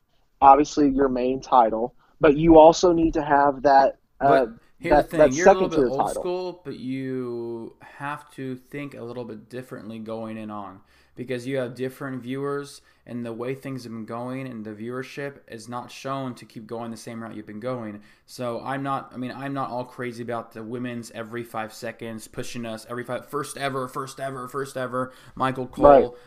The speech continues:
Speaker 2: That gets old as hell. But I think if you have the women to do it, and the amount of roster we have now, at least make a,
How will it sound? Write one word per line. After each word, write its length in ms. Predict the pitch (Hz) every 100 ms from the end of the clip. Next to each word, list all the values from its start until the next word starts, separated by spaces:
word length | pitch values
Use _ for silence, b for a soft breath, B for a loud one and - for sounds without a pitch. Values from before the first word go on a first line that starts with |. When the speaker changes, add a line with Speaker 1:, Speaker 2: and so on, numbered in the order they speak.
| -
Speaker 2:
That 160 | 139
gets 160 | 143 139
old 180 | 113 135
as 100 | 113
hell. 400 | - 160 120 110 b b -
But 320 | 233 202 -
I 80 | 151
think 300 | - 160 147
if 80 | 143
you 80 |
have 220 | 156 170 147
the 80 |
women 260 | 135 139 151
to 140 | 139
do 280 | 117 117 135
it, 260 | 185 208 - _ _ _ -
and 180 | 127
the 60 | 127
amount 260 | 123 139 139
of 60 |
roster 320 | 117 127 135
we 120 | 139 135
have 200 | 127 117
now, 320 | 123 131 143
at 140 | 117
least 260 | 127 143 -
make 340 | 143 139 139
a, 220 | 117 113